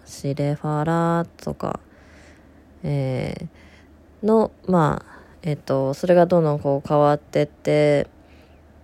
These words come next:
になってるんですけど、なので、コードが分かれば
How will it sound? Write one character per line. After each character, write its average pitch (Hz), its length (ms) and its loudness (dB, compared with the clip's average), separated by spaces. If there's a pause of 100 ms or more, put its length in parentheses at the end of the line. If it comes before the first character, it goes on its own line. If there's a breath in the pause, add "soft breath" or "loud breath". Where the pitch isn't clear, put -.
(500)
に 165 160 -2
な 143 220 0
っ - 20 -20 (800)
て - 120 2
る 143 160 0
ん 135 40 0
で 156 100 -2
す - 120 -8
け 147 160 -2
ど、 156 440 0 (1400 loud breath)
な 220 100 0
の 190 160 2
で、 160 580 4 (800)
コ 294 260 4
ー - 40 0
ド 311 120 0
が 294 200 6
分 269 100 0
か 285 140 6
れ 262 100 6
ば 160 460 2